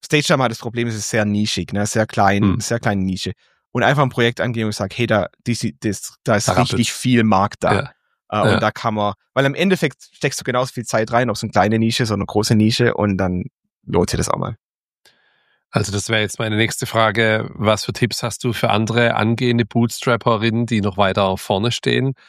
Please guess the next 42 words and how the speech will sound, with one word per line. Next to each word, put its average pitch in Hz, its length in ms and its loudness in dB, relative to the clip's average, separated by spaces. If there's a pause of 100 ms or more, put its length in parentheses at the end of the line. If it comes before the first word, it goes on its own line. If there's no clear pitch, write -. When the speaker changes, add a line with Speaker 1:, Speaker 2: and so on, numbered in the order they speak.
(220)
Speaker 2:
Geht 107 200 -2
auf 104 220 2
eine 113 60 0
Trade-Show, 113 640 0
schaut 107 240 0
euch 104 140 -4
die 117 60 2
Software 113 440 -4
an, 139 200 -2
aber 104 360 -2 (140)
<laughs> - 180 -16
wa-, 120 440 -2
wa-, 113 260 -6
was 120 280 -2
wären 113 160 -4
noch 107 180 -2
so 135 420 -4
ein, 120 260 0
zwei 107 220 -4
Tipps, - 340 -4
die 123 100 0
du 107 320 2 (640)
mitgeben 113 640 -2
kannst? 120 640 -2
Was - 320 -4
waren 104 480 -2
Dinge, 110 500 4
vor 101 280 0
denen 98 200 2
du 98 120 0
andere 101 400 0
bewahren 95 800 0 (420)
wollen 98 300 0
würdest, 101 420 0
wie, 98 220 -4
wie, 95 260 0
wie 95 140 0
es - 160 -6
dir 104 160 -2
negativ 113 500 -2
erging 120 300 -2
vielleicht? 123 460 -2